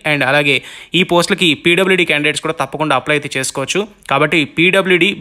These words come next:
belonging to unreserved లేదా ఈడబ్ల్యూఎస్ అయితే ముప్పై ఐదు సంవత్సరాలు, ఎస్సీ, ఎస్టీకి నలభై సంవత్సరాలు, ఓబీసీ వాళ్ళకి ముప్పై ఎనిమిది సంవత్సరాలు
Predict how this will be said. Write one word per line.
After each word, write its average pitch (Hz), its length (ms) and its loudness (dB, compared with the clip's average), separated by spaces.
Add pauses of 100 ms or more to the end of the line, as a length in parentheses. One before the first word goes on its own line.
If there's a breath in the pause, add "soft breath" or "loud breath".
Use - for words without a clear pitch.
belonging 160 440 2
to 180 80 0 (180)
unreserved 156 500 0
లేదా 139 240 2
ఈడబ్ల్యూఎస్ 147 680 0
అయితే 135 320 0
ముప్పై 143 400 2
ఐదు 143 200 0
సంవత్సరాలు, 147 680 -2
ఎస్సీ, 143 300 0
ఎస్టీకి 147 320 -2
నలభై 131 300 -4
సంవత్సరాలు, 143 580 -2 (340 loud breath)
ఓబీసీ 185 380 4
వాళ్ళకి 135 400 2
ముప్పై 156 240 -4
ఎనిమిది 156 240 0
సంవత్సరాలు 139 580 -2